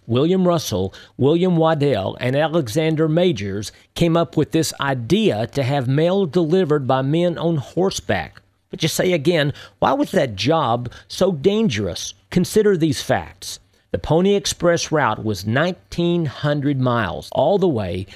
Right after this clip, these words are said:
from Sacramento, California to Saint Joseph, Missouri, and it had to be fast,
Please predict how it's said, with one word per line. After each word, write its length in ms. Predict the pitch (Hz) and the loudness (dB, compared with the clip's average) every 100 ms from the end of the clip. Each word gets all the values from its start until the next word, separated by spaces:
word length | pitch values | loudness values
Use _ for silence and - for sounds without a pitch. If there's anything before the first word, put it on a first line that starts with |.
| - | -6
from 200 | 131 113 | -2 -2
Sacramento, 920 | - 175 175 - 202 180 156 - 151 | -2 -2 -2 -2 -2 2 0 0 -2
California 840 | - 139 131 127 - 139 123 101 95 | -2 -2 -2 -2 -4 -2 0 -2 -6
to 180 | - 127 | -4 -6
Saint 460 | - 165 180 156 | -4 -2 -2 -4
Joseph, 500 | - 143 117 131 117 - | 0 0 0 -4 -6 -4
Missouri, 580 | 110 113 147 113 73 - - | -2 0 0 0 -6 -16 -6
and 100 | 110 | -4
it 100 | 107 | -2
had 180 | 127 156 | -2 0
to 80 | 139 | 0
be 160 | 131 113 | 0 -2
fast, 640 | - 160 101 - - | 0 0 0 -6 -12